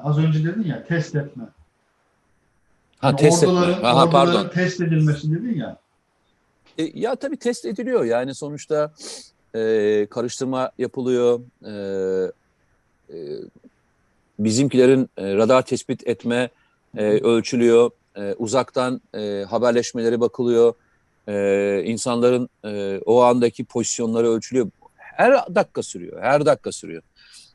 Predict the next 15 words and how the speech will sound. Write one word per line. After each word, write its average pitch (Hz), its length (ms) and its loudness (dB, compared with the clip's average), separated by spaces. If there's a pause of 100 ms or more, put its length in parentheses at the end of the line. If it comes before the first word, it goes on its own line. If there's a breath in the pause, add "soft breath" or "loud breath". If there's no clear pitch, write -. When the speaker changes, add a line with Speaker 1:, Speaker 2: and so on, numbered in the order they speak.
(120)
Speaker 2:
Yani, 98 340 -4 (760)
yani 92 300 -6 (100)
sahada, 117 680 2 (640)
e, 98 80 -8
elektronik 131 540 0
istihbarat 123 640 0
o 117 60 -6
kadar 135 320 0
yüksek 123 420 -4
ki 214 200 -4 (240)
bütün 156 240 -4
telsiz 120 300 2
konuşmalarını 123 420 -8
dinlemeye 160 320 -4
çalışıyorlar. 110 560 -4